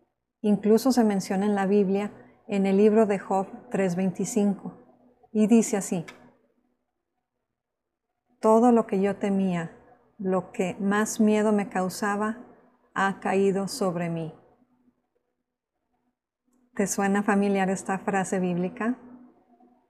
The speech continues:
En lo que te enfocas, en lo que te concentras es lo que atraes.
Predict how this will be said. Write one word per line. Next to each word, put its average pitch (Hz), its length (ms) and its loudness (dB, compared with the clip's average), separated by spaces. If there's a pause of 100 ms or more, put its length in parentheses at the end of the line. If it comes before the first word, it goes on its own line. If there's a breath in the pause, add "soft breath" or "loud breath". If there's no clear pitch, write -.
(560)
En 220 140 2
lo 220 140 4
que 240 100 4
te 254 140 0
enfocas, 320 760 2 (600)
en 208 140 2
lo 196 120 0
que - 120 -2
te - 160 -6
concentras 214 760 0
es 185 220 -6
lo 190 80 -4
que - 140 -10
atraes. 180 640 -8